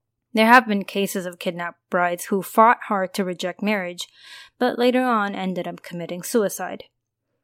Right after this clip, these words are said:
I don't think this is especially surprising. If being alive means living a life you absolutely hate, with no one by your side to support you,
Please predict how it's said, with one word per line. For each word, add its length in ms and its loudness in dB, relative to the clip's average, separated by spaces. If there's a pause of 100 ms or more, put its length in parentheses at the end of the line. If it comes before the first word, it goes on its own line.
I 120 4
don't 180 6
think 240 0
this 220 -4
is 120 -6
especially 520 -4
surprising. 760 -6 (640)
If 220 0
being 220 4
alive 420 0
means 380 -6
living 260 -2
a 60 -6
life 320 -6
you 160 -8
absolutely 800 -4
hate, 560 -12 (160)
with 280 -6
no 240 0
one 280 2
by 140 0
your 160 0
side 400 -2
to 80 -10
support 440 -6
you, 240 -2